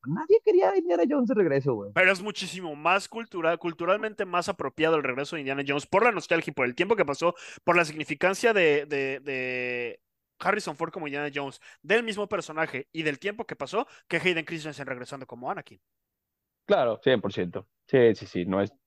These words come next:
Speaker 1: no es, no puede haber comparación
Speaker 2: No hay
Speaker 1: ahí.
Speaker 2: punto de comparación, y ahí tú mismo te resolviste. Sí podía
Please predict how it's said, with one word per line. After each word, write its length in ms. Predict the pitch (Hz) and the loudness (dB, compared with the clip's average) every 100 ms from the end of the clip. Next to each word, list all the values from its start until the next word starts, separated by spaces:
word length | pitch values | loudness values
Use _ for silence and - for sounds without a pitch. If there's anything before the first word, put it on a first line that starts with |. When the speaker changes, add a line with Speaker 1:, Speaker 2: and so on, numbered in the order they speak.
| - | 0
Speaker 1:
no 220 | 123 107 | 2 2
es, 140 | - _ | 0 _
no 160 | - 127 | 0 2
puede 160 | 131 107 | 4 2
haber 140 | 98 | 2
comparación 380 | 95 90 85 175 | 0 -4 0 2
Speaker 2:
No 40 | |
hay 60 | 190 | 2
Speaker 1:
ahí. 40 | |
Speaker 2:
punto 200 | 185 175 | 2 -2
de 40 | 170 | -4
comparación, 500 | 147 127 120 156 131 | -4 -8 -8 -8 -10
y 120 | 131 | -6
ahí 220 | 143 156 156 - _ - | -4 -6 -8 -18 _ -6
tú 100 | 196 | -2
mismo 240 | 196 190 | 0 0
te 80 | 160 | -2
resolviste. 480 | 139 135 139 143 143 | -4 -6 -6 -6 -8
Sí 120 | 202 | -8
podía 460 | 190 190 185 190 | -6 -4 2 2